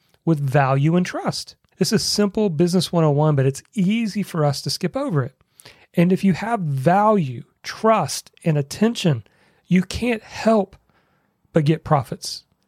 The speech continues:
unless you're just not creating things for sale, which is another problem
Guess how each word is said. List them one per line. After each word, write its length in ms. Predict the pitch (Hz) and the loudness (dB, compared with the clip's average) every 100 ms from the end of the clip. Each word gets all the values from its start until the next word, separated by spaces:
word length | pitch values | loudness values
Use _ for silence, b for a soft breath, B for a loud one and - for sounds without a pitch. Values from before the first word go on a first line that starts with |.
| _ _ | _ _
unless 360 | 156 180 196 | 2 2 2
you're 100 | - | -2
just 200 | 175 175 | -2 -2
not 220 | 175 156 - | -2 -2 -4
creating 500 | - 143 151 151 147 | -2 0 2 0 -2
things 480 | - 135 127 123 | -4 -4 -2 -6
for 140 | - 143 | -8 -6
sale, 360 | - 269 165 - b b b | 0 0 0 -8 b b b
which 140 | - 143 | -8 -2
is 120 | 143 | 0
another 260 | 147 190 202 | 4 2 2
problem 420 | 160 143 139 | 2 2 0